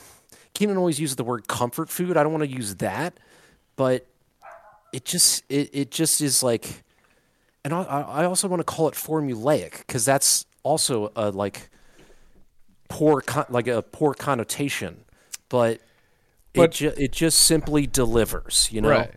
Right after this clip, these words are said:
Speaker 2: It's, it's, it's the machine. It's, Disney is a ma-, an entertainment machine, right?
Speaker 1: Mm-hmm.
Speaker 2: And it's like, if they're putting something out, like you said, it's gonna entertain you,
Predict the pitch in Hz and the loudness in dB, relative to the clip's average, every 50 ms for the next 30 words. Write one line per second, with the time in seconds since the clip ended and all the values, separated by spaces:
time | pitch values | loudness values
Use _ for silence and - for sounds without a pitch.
0 | - - 135 147 - - - - - - - - - - - - - - - - | -6 -2 -2 0 0 0 -4 -6 -6 -10 -16 -20 -20 -20 -20 -20 -20 -20 -20 -20
1 | - - - 131 127 117 - - - - - 127 - - - - _ _ - - | -20 -10 -6 -6 -6 -6 -6 -8 -8 -8 -10 -12 -14 -16 -18 -20 _ _ -20 -20
2 | - - _ _ _ _ - - - - 143 - - - - - 165 147 143 139 | -20 -20 _ _ _ _ -20 -18 -8 -8 -8 -6 -6 -8 -4 -2 0 0 2 0
3 | - - 185 202 202 143 117 120 113 - - 113 - _ _ _ - _ _ _ | 0 0 0 0 0 0 -2 -2 -4 -6 -10 -10 -14 _ _ _ -20 _ _ _
4 | _ _ 160 175 180 - 170 180 185 185 185 190 185 - _ _ _ _ _ - | _ _ 2 2 2 2 -2 -4 -2 -2 -4 -4 -6 -10 _ _ _ _ _ -2
5 | 127 139 127 117 - - - _ _ - 117 117 117 117 117 - - - 120 120 | -2 0 0 -2 -6 -12 -14 _ _ -8 -6 -4 -4 -4 -6 -8 -8 -6 -4 -4
6 | 117 98 - - 143 - - 147 - - 151 139 131 123 113 - 82 104 107 - | -4 -4 -4 -4 -4 -4 -4 -6 -4 -2 -4 -4 -2 -4 -6 -8 -10 -10 -10 -8
7 | - - 120 104 95 82 - - 85 101 104 - - _ _ _ _ _ _ _ | -8 -8 -8 -8 -8 -10 -10 -8 -8 -8 -8 -10 -12 _ _ _ _ _ _ _
8 | _ _ 107 101 95 95 104 202 196 117 117 - - 135 120 110 - _ _ _ | _ _ -10 -8 -8 -6 -8 -6 -4 -6 -6 0 0 0 0 0 -2 _ _ _
9 | _ - 113 - - 143 160 156 - 185 180 180 170 - - 170 165 139 175 156 | _ -10 -10 -2 2 2 2 4 2 2 2 2 0 0 0 -2 0 0 -2 -2
10 | 131 117 113 117 127 - - _ _ _ _ _ _ - _ _ _ _ _ - | 0 -2 0 0 -2 -4 -6 _ _ _ _ _ _ -20 _ _ _ _ _ -2
11 | 127 139 139 - 156 139 - - 170 139 104 82 - - _ _ _ _ _ _ | 0 0 0 0 -2 -4 2 2 4 4 2 0 -6 -14 _ _ _ _ _ _
12 | _ _ _ _ _ _ - 107 - - 143 120 120 117 135 165 165 - 175 151 | _ _ _ _ _ _ -10 -10 -2 0 0 0 2 2 2 0 2 4 6 6
13 | 143 139 135 135 135 147 160 160 | 8 8 6 4 2 2 0 -2